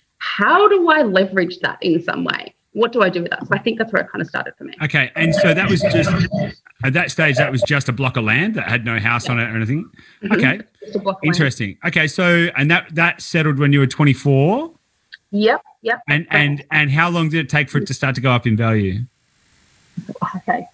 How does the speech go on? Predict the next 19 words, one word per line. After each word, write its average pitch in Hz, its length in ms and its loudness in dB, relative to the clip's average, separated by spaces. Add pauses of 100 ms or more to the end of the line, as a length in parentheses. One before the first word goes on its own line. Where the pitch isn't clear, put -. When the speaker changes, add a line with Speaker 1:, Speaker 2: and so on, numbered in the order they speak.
Speaker 1:
so 196 100 6
really 185 260 0
good 180 160 -8
question. - 320 -2
So - 160 -6
I 196 80 2
made 202 500 4
specifically, 233 920 0
I - 460 4
think 240 120 0
we 269 60 4
made, 233 140 2
like, 208 140 0
a 170 60 -8
hundred 214 340 0
eighty 196 220 0
thousand 185 320 2
dollars 170 420 2
in, 160 560 4